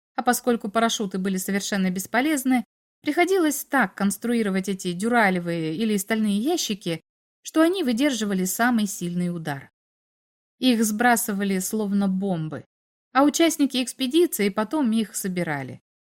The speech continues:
Иной раз для этого приходилось обыскивать квадратный километр пространства.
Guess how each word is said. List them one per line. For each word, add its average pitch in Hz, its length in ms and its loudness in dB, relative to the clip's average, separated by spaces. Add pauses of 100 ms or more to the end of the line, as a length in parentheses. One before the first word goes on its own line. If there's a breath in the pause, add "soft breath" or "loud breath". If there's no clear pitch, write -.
(200)
Иной 339 340 6
раз 277 260 4
для 208 240 2
этого 262 520 2
приходилось 269 680 0
обыскивать 185 640 -2
квадратный 208 640 0
километр 180 580 -4
пространства. 151 880 -8